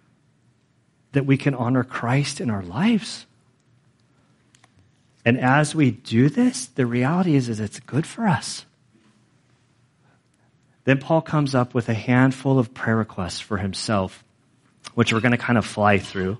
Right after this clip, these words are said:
We're gonna pull some applications from it, but in verse three, Paul says, "Praying at the same time for us as well,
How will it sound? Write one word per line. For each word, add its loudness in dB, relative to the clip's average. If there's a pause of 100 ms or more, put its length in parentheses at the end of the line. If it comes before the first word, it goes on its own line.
(260)
We're 4
gonna 4
pull 0
some 0
applications 2
from 0
it, 4
but 2
in 4
verse 4
three, 4 (580)
Paul 4
says, 4
"Praying 2
at 0
the -2
same 2
time 2
for 2
us 2
as -4
well, 4